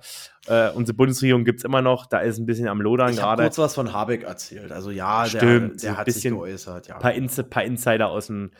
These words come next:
Speaker 2: Ich glaub,
Speaker 1: aus der Bundesregierung
Speaker 2: ich
Speaker 1: haben
Speaker 2: glaub,
Speaker 1: wir doch.
Speaker 2: Olaf legt auch ein bisschen die Füße gerade hoch, äh,
Speaker 1: Muss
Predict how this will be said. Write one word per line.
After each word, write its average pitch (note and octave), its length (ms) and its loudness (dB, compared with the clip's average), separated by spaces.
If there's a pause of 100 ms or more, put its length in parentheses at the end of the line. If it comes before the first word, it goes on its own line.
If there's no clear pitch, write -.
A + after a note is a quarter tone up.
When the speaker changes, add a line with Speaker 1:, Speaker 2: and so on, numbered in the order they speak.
Speaker 2:
Ich A2 140 -8
glaub, C#3 160 0
Speaker 1:
aus G#2 120 -8
der A2 80 0
Bundesregierung G#2 520 -4
Speaker 2:
ich F#2+ 80 -4
Speaker 1:
haben F#2 60 -8
Speaker 2:
glaub, C3+ 140 2
Speaker 1:
wir - 40 -6
doch. - 80 -6
Speaker 2:
Olaf D3 280 4
legt C3 220 -8
auch G#2+ 140 -8
ein A2+ 60 -8
bisschen A2 180 -8
die F#2+ 80 -10
Füße A#2+ 320 -12
gerade G2+ 280 -8
hoch, F#2+ 320 -10
äh, - 40 -16
Speaker 1:
Muss F#2+ 120 -10